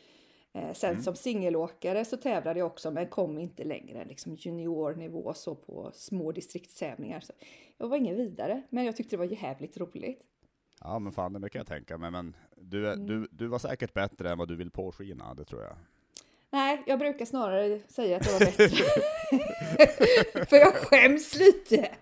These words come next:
Speaker 2: Ja, jag
Speaker 1: Tjugo
Speaker 2: förstår.
Speaker 1: år som konståkare och inte något längre än distriktsmästerskapet. Ja.
Speaker 2: Just det.
Speaker 1: Ja.
Speaker 2: Men, eh,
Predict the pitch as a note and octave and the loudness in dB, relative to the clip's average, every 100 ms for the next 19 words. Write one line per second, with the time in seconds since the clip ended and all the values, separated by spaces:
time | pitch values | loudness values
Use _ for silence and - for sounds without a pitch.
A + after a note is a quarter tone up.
0 | - - _ - - - A3+ - F#4+ G4+ | -20 -20 _ -20 -8 -2 2 4 4 4
1 | B3 A#3 B3+ E4 E4+ A3 C4 C4 E4+ C#4 | 2 0 2 4 4 4 2 2 4 4
2 | - G#3+ A3 C3 C4+ D4 E4 - A#3+ C#4 | 2 -2 0 0 2 2 0 0 -2 0
3 | E4 C4 G#3+ G#3+ C4 B3 A#3+ C4 - D#4 | 0 -2 -2 -4 -4 -4 -4 -6 -8 -8
4 | D#4 - - G#3+ A3+ - A3 - G3+ G3 | -8 -18 -8 -8 -8 -8 -10 -4 -4 -4
5 | - - - - - - - - A3 A3+ | -12 -20 -20 -18 -18 -20 -20 -10 -4 -4
6 | C4 C4+ - - E2 - - - - - | -4 -8 -12 -10 -10 -10 -10 -8 -10 -16
7 | _ _ _ _ - _ - - F2 F2+ | _ _ _ _ -20 _ -18 -12 -10 -8
8 | F2 E2+ D#2 | -8 -8 -10